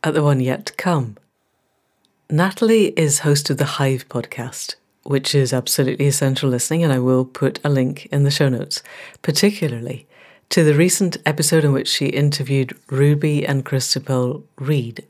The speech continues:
of Advaya. It's completely worth listening to. And out of that conversation has grown a six-week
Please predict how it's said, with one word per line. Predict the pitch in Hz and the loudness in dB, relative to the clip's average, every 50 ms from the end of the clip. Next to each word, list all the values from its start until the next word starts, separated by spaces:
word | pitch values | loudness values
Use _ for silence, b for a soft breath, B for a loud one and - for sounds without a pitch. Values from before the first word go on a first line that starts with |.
| _ - | _ -2
of | - 143 131 123 117 113 | 0 0 0 0 -2 -4
Advaya. | 214 214 147 123 120 131 131 120 117 - 139 B B B B B B B B B B - | -6 -6 -6 -4 -2 -2 -2 -2 -4 -6 -10 B B B B B B B B B B -2
It's | 151 147 147 - - - - _ | -2 0 0 -4 -6 -8 -10 _
completely | - - - 147 147 147 - - 190 185 165 - 143 139 | -6 -2 0 0 0 -2 0 2 2 2 2 2 -2 -2
worth | 127 127 127 127 - | 0 0 -2 -2 -2
listening | 135 131 - - 131 123 113 | -4 -4 -4 -4 -4 -4 -4
to. | - - - 113 - B B B B B B B B B B B B B B B B B B B B B B B _ _ _ _ _ _ - | -6 -8 -10 -10 -10 B B B B B B B B B B B B B B B B B B B B B B B _ _ _ _ _ _ -2
And | 151 151 147 147 - - | -2 0 0 -2 -2 2
out | - 196 220 220 - | 2 2 4 4 2
of | 220 160 | 0 2
that | 156 147 147 - | 0 -2 -2 -2
conversation | - - 156 143 135 127 127 - - 131 127 - - - 147 147 - _ _ _ _ _ _ _ _ _ _ _ - | -2 0 2 2 2 2 0 -2 -2 -4 -4 -4 -8 -8 -10 -12 -14 _ _ _ _ _ _ _ _ _ _ _ -10
has | - 170 160 | -6 -4 -4
grown | - - 180 170 165 160 147 143 - - | 0 2 2 2 4 2 0 -2 -6 -8
a | - - | -6 -4
six-week | - - - - 196 175 - - - - 160 147 143 143 147 - - | -2 -2 0 0 0 0 0 -4 -4 -2 -2 -2 -2 -2 -6 -14 -20